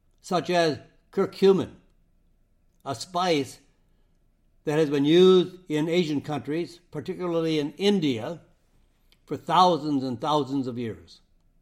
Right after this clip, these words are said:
It's a active compound. It's more technically known as a polyphenol,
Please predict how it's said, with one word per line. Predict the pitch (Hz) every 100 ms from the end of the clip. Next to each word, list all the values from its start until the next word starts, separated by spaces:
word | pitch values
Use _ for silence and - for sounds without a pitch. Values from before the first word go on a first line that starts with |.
| _ _ _ _ _ _ _ _ _ _ _ _ _ _ _ _ _
It's | 165 165 175
a | 156 147 147 - -
active | 175 190 - 214 -
compound. | 175 170 160 127 120 113 165 - _ _ _ _ _ _ _ _ _ _ _ -
It's | 143 156
more | 160 151
technically | - 185 156 143 165
known | 160 147 151 139
as | 120
a | 120
polyphenol, | 156 156 156 156 160 139 104 135